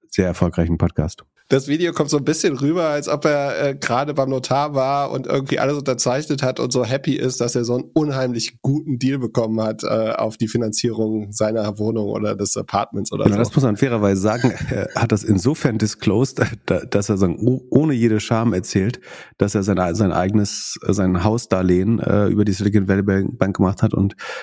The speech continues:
Speaker 1: ähm, absoluten, ähm, wie sagt man so, White, White Glove, äh, livriert Premier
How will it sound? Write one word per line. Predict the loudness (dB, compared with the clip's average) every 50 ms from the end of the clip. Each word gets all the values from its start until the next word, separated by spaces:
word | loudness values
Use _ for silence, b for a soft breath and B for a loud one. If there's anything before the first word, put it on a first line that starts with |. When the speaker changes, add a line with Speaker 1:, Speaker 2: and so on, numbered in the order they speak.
| B B B
Speaker 1:
ähm, | 2 2 4 4 2 2 2 0 -2 -4 -8 _ _ _ _ _ _ _ _ -10 -4
absoluten, | -2 -2 -2 -2 -2 -2 0 0 2 4 4 4 4 4 2 2 2
ähm, | 2 2 2 2 2 2 0 2
wie |
sagt | 2 0 2 2
man | 0 0
so, | 2 2 0
White, | 2 0 0 0
White | 0 0 0 0 -2 -6 -10 -18 _ _ 0
Glove, | 0 2 2 0 -2 -2 -2 0 2 2 2 2 0 0 -4
äh, | -6 B B B B B B 2 2
livriert | 2 4 4 2 2 2 2 _ -2
Premier | -2 0 2 4 4 4 4 2 2 2 0 0 -4